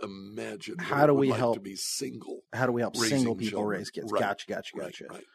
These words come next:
Speaker 1: right.
Speaker 2: Um, I'll be honest. I think a major problem in the world today, and I've said this before, and I've probably annoyed people with it at this point,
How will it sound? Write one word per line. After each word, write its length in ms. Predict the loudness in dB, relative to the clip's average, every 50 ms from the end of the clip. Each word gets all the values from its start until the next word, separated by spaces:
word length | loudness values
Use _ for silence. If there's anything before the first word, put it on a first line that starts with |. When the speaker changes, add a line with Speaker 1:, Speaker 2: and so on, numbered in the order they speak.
| -18
Speaker 1:
right. 680 | -18 -18 -18 _ _ _ _ _ 6 8 10 10 10 8
Speaker 2:
Um, 280 | 6 4 2 -2 -4 -6 _ _ _ _ _ _ _ _ _ _ _ _ _ _ _ -2
I'll 140 | 4 4 4
be 160 | 6 4 2
honest. 420 | 2 0 -2 -4 -8 -12 -12 -14 _ _ _ _ 0 2
I 200 | 4 6 4 4
think 520 | 2 -2 -6 -4 -2 -2 -2 -2 -4 -8 _ _ _ _ _ _ _ _ _ -4 -2
a 80 | 0
major 560 | 2 2 4 4 2 2 0 0 0 -2 -2 0
problem 680 | 2 2 2 2 2 0 -4 -4 -4 -6 -6 -8 -10 -8
in 120 | -6 -4
the 80 | -2 -2
world 280 | -2 0 -2 -2 -2 -4
today, 320 | -6 -6 -4 -6 -6 -10 _ _ _ _ _ _ -8 -4
and 100 | -2 -2
I've 100 | -2 -2
said 260 | -2 0 0 0 0
this 160 | -4 -6 -6
before, 520 | -8 -10 -10 -10 -8 -6 -6 -6 -6 -6 -10 _ _ -12
and 160 | -8 -6 -6
I've 140 | -6 -8 _ _
probably 520 | -4 -2 -2 -2 -2 -4 -6 -6 -8 -10 _ _ _ -10
annoyed 440 | -6 -6 -4 -4 -4 -6 -8 -10 -12
people 340 | -12 -10 -10 -6 -6 -4 -4
with 200 | -4 -6 -6 -6
it 140 | -8 -8 -8 _ -14 -14 -14
at 80 | -12
this 160 | -12 -12 -12
point, 320 | -10 -10 -8 -8 -8 -10